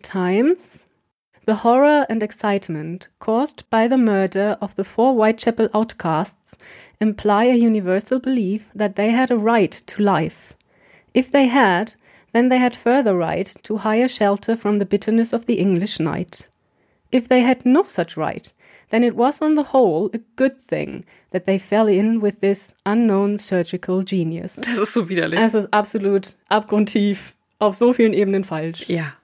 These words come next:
Speaker 1: Zeigt aber, dass die Leute auch keine Scham hatten, sowas zu sagen, ne? Also das war schon allgemein akzeptierte Meinung, sowas.
Speaker 2: Das ist so ein bisschen dieser Social-Media-Effekt, ne?
Speaker 1: Ja, das waren so, <laughs> äh, frühe Trolls.
Speaker 2: Hashtag Trolling im neunzehnten Jahrhundert.
Speaker 1: Ja, genau.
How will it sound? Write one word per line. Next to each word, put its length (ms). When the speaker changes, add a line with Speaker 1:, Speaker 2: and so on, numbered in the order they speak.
Speaker 1:
Zeigt 360
aber, 280
dass 200
die 100
Leute 380
auch 120
keine 240
Scham 300
hatten, 320
sowas 320
zu 120
sagen, 320
ne? 100
Also 200
das 180
war 100
schon 220
allgemein 500
akzeptierte 520
Meinung, 360
sowas. 480
Speaker 2:
Das 140
ist 80
so 80
ein 100
bisschen 220
dieser 220
Social-Media-Effekt, 960
ne? 180
Speaker 1:
Ja, 100
das 160
waren 140
so, 200
<laughs> 20
äh, 300
frühe 340
Trolls. 520
Speaker 2:
Hashtag 380
Trolling 440
im 220
neunzehnten 380
Jahrhundert. 300
Speaker 1:
Ja, 140
genau. 460